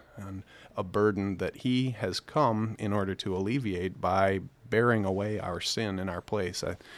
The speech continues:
mean, you think of, um, the, um, Pilgrim's Progress example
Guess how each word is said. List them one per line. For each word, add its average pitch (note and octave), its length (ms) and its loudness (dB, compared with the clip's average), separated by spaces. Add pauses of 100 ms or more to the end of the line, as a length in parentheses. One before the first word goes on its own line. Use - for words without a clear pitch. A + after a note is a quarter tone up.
(280)
mean, D#2+ 120 -4
you D#2 80 -4
think - 260 -6
of, F#2 320 -6 (100)
um, F2 380 -8 (680)
the, F#2+ 420 -4
um, E2+ 280 -6
Pilgrim's G#2+ 440 2
Progress G2 680 -2 (140)
example G2 640 -4